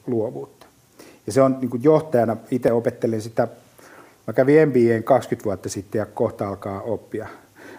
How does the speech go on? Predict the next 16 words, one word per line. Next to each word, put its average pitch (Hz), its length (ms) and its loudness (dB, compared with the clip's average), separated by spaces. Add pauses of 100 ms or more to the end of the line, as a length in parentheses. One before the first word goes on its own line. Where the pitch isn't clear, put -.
omaa 113 420 -2
johtamista. 110 840 0
<laughs> - 60 -10
Ihmisten 123 400 -2
johtaminen 107 640 -2
on 98 80 -8
muuten 104 360 -8 (120)
semmonen 104 420 -8
prosessi, 107 540 -6
että 98 280 -8 (1400)
siihen 107 360 -4
kasvetaan. 95 720 -10
Ja 90 120 -16 (220)
mä 107 120 -14
sanon, 104 300 -8
että 98 300 -12